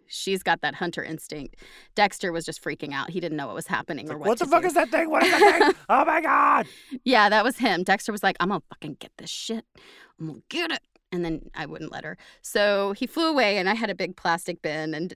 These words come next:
Speaker 1: and Jack was just being big. That was, that was his stance. "I'll be big." Um, and I used this plastic lid
Speaker 2: <laughs>
Speaker 1: to s-, to escort him gently out. Uh, and then I had to vacuum all the,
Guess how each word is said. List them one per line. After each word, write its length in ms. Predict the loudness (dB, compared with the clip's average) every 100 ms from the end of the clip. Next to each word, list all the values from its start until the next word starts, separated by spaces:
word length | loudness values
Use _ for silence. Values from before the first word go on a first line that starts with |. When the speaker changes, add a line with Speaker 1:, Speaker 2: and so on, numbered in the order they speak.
| _
Speaker 1:
and 200 | -6 -4
Jack 280 | -2 0 0
was 100 | -6
just 220 | -8 -12
being 220 | -10 -8 -8
big. 360 | -10 -10 -14 _ -12
That 80 |
was, 140 | -12 -14 -8
that 140 | -6
was 100 | -6
his 160 | -8 -10
stance. 380 | -10 -10 -12 -16 -4
"I'll 120 | -2
be 100 | 0
big." 300 | 0 0 -2 -14 -20 -12 0
Um, 380 | 4 4 2 -2
and 160 | -2
I 140 | 0 0
used 280 | 0 -4 -4
this 120 | -8 -4
plastic 460 | -2 -2 -6 -4
lid 520 | -4 -2 -2 -4 -4 -6 -4 -6 -10 -8
Speaker 2:
<laughs> 840 | -12 _ -18 _ -10 -10 _ _ -10
Speaker 1:
to 100 | -10
s-, 280 | -10 -14 -10
to 160 | -6 -6
escort 560 | -6 -10 -8 -4 -4 -4
him 240 | -6 -6
gently 420 | -6 -6 -8 -8
out. 440 | -4 -4 -4 -10 -16 -20 -20 _ -20 _ -2
Uh, 420 | -2 -2 -4 -8 -8
and 180 | -6 -4
then 100 | -4
I 60 | -4
had 140 | -4
to 80 | -2
vacuum 420 | -2 -2 -4 -8
all 120 | -10
the, 200 | -10 -14